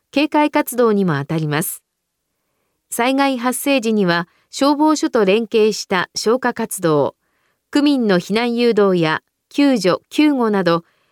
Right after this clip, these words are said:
地域と区民を守る大きな役割を担っています。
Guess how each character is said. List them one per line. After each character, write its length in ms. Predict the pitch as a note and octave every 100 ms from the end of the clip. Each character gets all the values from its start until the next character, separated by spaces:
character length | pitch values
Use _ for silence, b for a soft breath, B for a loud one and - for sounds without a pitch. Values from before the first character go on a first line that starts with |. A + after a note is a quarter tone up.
| _ -
地 180 | C#4
域 160 | - -
と 140 | F3+
区 160 | E3+ B3+
民 260 | C#4 B3+ G3+
を 60 |
守 320 | F#3 F#3 G3 E3
る 140 | - -
大 180 | C#4+ D4
き 160 | A#3+
な 80 | F#3+
役 320 | D3 D3 B3+
割 240 | B3 A#3 A3+
を 60 |
担 240 | G#3 G3 F#3+
っ 40 |
て 140 | -
い 100 | D#3
ま 140 | C#3+ E3+
す。 180 | -